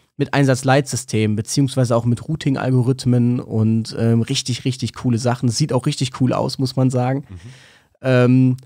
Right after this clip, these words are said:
Speaker 1: das wäre dann so die nächste Schiene, wo man dann sagt, „Okay, da könnte ich zum Beispiel in den Vertrieb gehen.“ Dann, ähm, weiß ich, wenn man so ein Autohaus geht, dann hat man vielleicht auch noch nie oder schon festgestellt, da steht kein Rettungswagen. Das heißt,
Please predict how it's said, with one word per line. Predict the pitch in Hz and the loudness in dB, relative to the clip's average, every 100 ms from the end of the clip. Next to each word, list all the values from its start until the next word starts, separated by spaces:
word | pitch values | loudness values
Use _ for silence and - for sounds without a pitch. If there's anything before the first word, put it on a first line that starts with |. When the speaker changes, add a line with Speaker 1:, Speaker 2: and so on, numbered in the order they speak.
| _ - | _ -2
Speaker 1:
das | 143 139 | 0 2
wäre | 135 | 2
dann | 127 | 4
so | 123 | 4
die | 123 | 4
nächste | 156 175 185 | 4 2 -2
Schiene, | - 185 190 175 | 0 2 2 2
wo | 135 | 2
man | 135 | 2
dann | 131 | 2
sagt, | 131 | 0
„Okay, | 131 135 | -2 -2
da | 127 | 0
könnte | 143 135 | 0 -2
ich | |
zum | 131 | 0
Beispiel | 123 123 | 0 2
in | 113 | 0
den | |
Vertrieb | 120 - 165 - | 0 -4 -8 -4
gehen.“ | 165 165 170 _ _ _ _ - | -2 -2 -4 _ _ _ _ -2
Dann, | 135 135 135 135 123 | 2 4 4 2 0
ähm, | 135 131 127 117 - - | 2 2 2 -2 -12 -20
weiß | - 139 143 | -2 0 2
ich, | 135 127 - - _ _ | -2 -6 -10 -20 _ _
wenn | 135 139 | 0 2
man | 139 | 4
so | 139 | 2
ein | 123 | 0
Autohaus | 156 175 147 151 - | -2 0 2 0 -2
geht, | 156 147 | -2 0
dann | 135 | 0
hat | |
man | 131 131 | -2 -2
vielleicht | 135 131 | -2 -2
auch | 127 | 0
noch | |
nie | 123 143 139 - - | 2 0 -2 -10 -8
oder | 117 117 | -2 -2
schon | 113 113 | 0 -2
festgestellt, | 135 139 131 135 123 | -2 -4 -2 0 0
da | 110 | 0
steht | 139 131 | -2 -2
kein | 120 | 0
Rettungswagen. | 117 117 104 - - 65 101 - _ - | 0 0 -2 -4 -6 -6 -8 -14 _ -10
Das | 117 - | -4 2
heißt, | 123 123 - | 2 2 -2